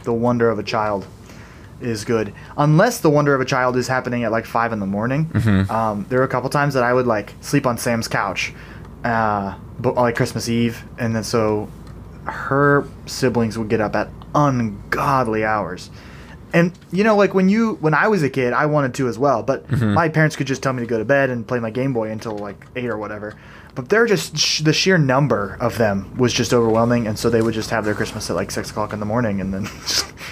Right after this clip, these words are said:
Speaker 1: open all the presents and go back to sleep. <laughs> It was horrible. <laughs>
Speaker 2: Jeez. Um, we didn't do it this year, obviously, 'cause of covid, and I haven't done it in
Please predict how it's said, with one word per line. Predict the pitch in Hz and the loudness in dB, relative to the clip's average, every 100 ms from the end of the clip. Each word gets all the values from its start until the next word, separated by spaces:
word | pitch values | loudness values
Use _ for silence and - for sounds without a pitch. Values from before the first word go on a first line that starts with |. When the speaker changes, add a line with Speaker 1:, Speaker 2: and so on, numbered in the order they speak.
| - | -8
Speaker 1:
open | - 117 123 | -4 0 2
all | |
the | 135 | 2
presents | 147 143 139 | 2 0 2
and | |
go | 151 | 2
back | 151 | 2
to | 147 | 0
sleep. | 151 160 156 - - | 2 0 0 -8 -10
<laughs> | 151 - | -12 -2
It | 160 135 | 0 2
was | 151 139 | 2 2
horrible. | 120 131 120 - - | 2 0 0 -4 -8
<laughs> | - 165 - - | -4 -6 -6 -16
Speaker 2:
Jeez. | - - 87 98 - - - - - 190 185 160 - - - - | -12 -6 -6 -6 -12 -20 -20 -20 -18 -14 -12 -12 -16 -20 -20 -4
Um, | 104 98 92 90 80 78 - - - - - - - - - - - - - - - - - - - - | 2 4 4 2 -4 -8 -12 -20 -20 -20 -20 -20 -20 -20 -20 -20 -20 -20 -20 -20 -20 -20 -20 -20 -20 -12
we | 139 110 | -2 0
didn't | 117 127 131 | 2 0 2
do | 117 117 | 4 4
it | 117 - | 2 -2
this | 98 - | -4 0
year, | 101 87 | 0 2
obviously, | 95 92 104 95 | 4 2 -2 -6
'cause | 104 95 | -4 -4
of | 95 | 0
covid, | 101 92 95 | 2 2 2
and | 92 | -2
I | 92 | -2
haven't | 95 107 107 | 0 0 0
done | 101 98 101 | 2 2 2
it | 104 | -2
in | 80 95 90 | -2 -4 -6